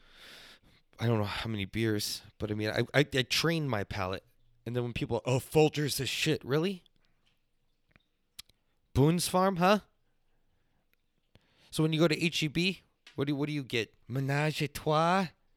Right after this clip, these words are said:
Tastes like cotton candy and black cherries. Gives you sulfite shits. You know?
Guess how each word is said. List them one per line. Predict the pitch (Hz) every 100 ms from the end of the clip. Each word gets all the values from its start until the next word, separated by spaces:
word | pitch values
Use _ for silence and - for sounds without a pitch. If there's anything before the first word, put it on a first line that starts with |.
| _ _ _ _ _ _ _
Tastes | - 135
like | 139 -
cotton | - 143 147
candy | - 139 135 135
and | 139
black | 117 135 147
cherries. | - 160 156 185 - - _ _ _ _ _ _ _ _ _
Gives | - 123
you | 120
sulfite | - 135 - 156
shits. | - - 95 - - - _ _ _ _ - - _ _ _ _ _ _ _ _ _
You | - 104
know? | 120